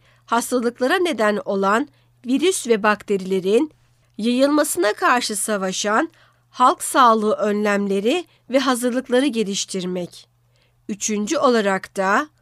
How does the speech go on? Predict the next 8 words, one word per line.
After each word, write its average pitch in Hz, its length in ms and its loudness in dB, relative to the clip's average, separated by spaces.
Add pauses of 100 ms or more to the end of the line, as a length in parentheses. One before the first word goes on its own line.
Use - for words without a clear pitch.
(340)
farklı 220 460 0
hastalıklardan 208 1120 -2 (460)
muzdarip 226 580 0
kişilerin 208 800 -2 (260)
tedavileri 226 760 2
için 226 680 -2 (400)
gerekli 233 480 0
prosedürler 202 960 -2